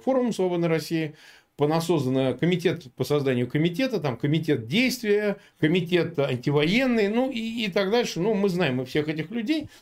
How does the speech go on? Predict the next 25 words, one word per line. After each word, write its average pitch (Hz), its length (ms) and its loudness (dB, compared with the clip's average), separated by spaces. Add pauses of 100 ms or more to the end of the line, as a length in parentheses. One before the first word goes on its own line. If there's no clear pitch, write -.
они 196 180 0
обожают 170 480 0
комитеты, 233 440 -2
обожают 170 420 0
выступления. 214 760 -4 (220)
Э, 233 340 0 (140)
честно 202 380 2
надо 147 100 0
сказать, 196 280 0
я 214 100 2
щас 214 260 0
без 175 300 -4
всякой 190 260 0
критики, 208 300 -4
они 208 220 0
никакой 202 340 0
практической 180 400 -2
работой 151 220 0
не 135 60 -4
занимаются. 131 380 -4
Вот 143 80 -8
даже 175 140 0
завершившийся 175 640 -2
этот 175 120 -10
конгресс, 294 420 -2